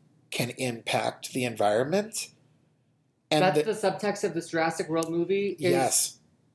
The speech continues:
Speaker 1: Yes. G M Os and how they
Speaker 2: Oh
Speaker 1: can
Speaker 2: my
Speaker 1: control,
Speaker 2: God.
Speaker 1: because they, now we're, that they're living with these dinosaurs, they're trying to genetically, uh,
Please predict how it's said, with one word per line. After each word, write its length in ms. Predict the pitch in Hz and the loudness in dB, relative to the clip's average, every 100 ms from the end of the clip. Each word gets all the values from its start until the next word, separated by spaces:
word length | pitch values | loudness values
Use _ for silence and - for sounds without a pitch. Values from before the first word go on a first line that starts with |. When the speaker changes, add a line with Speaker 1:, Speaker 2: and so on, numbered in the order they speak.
| _ _ | _ _
Speaker 1:
Yes. 520 | 127 120 - - - _ _ _ _ | 2 2 2 -4 -6 _ _ _ _
G 220 | - 156 | 2 4
M 160 | 175 175 | 4 4
Os 340 | 151 151 147 - | 4 4 4 0
and 180 | 143 | 0
how 180 | 131 131 | 4 4
they 400 | 127 135 135 135 | 4 4 4 0
Speaker 2:
Oh 80 | 151 | -4
Speaker 1:
can 180 | 151 139 | -2 -2
Speaker 2:
my 40 | - | -2
Speaker 1:
control, 280 | - 147 | 0 0
Speaker 2:
God. 340 | - 123 135 139 | 0 0 0 2
Speaker 1:
because 320 | 185 196 170 | 4 4 4
they, 320 | 190 175 175 - 165 | 4 4 2 -8 0
now 260 | 165 175 | 4 6
we're, 240 | 180 165 147 | 6 4 2
that 180 | 143 147 | 2 2
they're 120 | 139 | 2
living 480 | 117 120 131 139 156 | 2 2 2 2 0
with 160 | 156 151 | -2 0
these 180 | 170 - | -2 0
dinosaurs, 600 | 120 139 151 160 160 156 | 0 2 2 2 2 2
they're 100 | 131 | 0
trying 360 | - 131 135 | 2 2 2
to 120 | 135 120 | 0 0
genetically, 840 | 127 113 113 131 - 131 127 120 - - - - | -2 0 0 0 0 0 2 -2 -8 -20 -20 -6
uh, 460 | 131 120 113 104 | -2 2 2 2